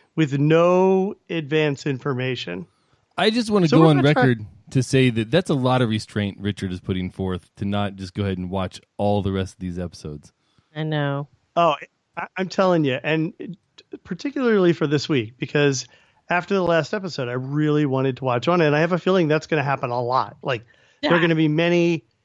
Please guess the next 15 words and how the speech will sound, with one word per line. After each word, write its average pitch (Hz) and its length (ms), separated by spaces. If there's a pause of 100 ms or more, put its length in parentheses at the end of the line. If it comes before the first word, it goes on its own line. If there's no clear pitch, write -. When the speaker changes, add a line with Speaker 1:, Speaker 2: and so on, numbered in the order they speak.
(200)
Speaker 1:
episodes 156 600
where 165 140
at 147 80
the 160 160
end 165 140
I'm 160 80
gonna 202 100
be, 269 60
"I, 349 220
I, 381 280
I, 370 40 (240)
what 349 160
happens 370 500
next?" 381 560 (260)
Speaker 2:
<laughs> 233 80